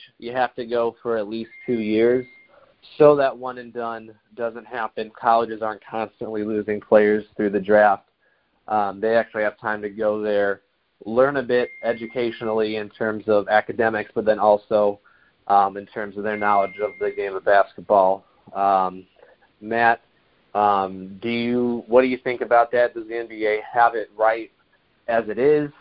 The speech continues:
um, with that idea I just explained be more beneficial, or is there a different idea that you subscribe to that would be best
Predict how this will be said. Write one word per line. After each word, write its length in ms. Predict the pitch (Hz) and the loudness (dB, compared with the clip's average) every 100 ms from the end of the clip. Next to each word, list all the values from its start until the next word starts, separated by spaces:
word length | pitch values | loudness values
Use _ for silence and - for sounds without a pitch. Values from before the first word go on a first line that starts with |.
| _ _ 139 | _ _ -8
um, 400 | 107 110 101 98 | -2 -2 -2 -4
with 140 | 107 | -4
that 160 | 113 117 | 0 2
idea 340 | 113 110 110 | 0 0 0
I 60 | 107 | 0
just 220 | 107 107 107 | -2 -10 -12
explained 720 | 98 - 110 107 104 101 101 - | -12 -4 -2 -2 -4 -10 -14 -4
be 220 | 110 107 | -2 0
more 240 | 110 131 | 4 4
beneficial, 560 | 131 123 120 120 113 120 | 4 0 -2 -6 -2 -2
or 360 | 107 107 104 101 _ _ _ - | 0 0 0 -4 _ _ _ -6
is 160 | 117 107 | -6 0
there 160 | 113 | 0
a 60 | 104 | 0
different 500 | 117 123 123 113 107 | -4 -4 -2 -4 -2
idea 440 | 110 110 110 110 | -4 -2 -2 -2
that 120 | 107 | -2
you 120 | 104 101 | -10 -12
subscribe 460 | 101 - 113 107 - | -14 0 4 4 0
to 120 | 107 101 | -6 -4
that 120 | 101 | -2
would 180 | 98 95 | -4 -6
be 100 | 98 | -4
best 380 | 98 101 98 | 2 2 2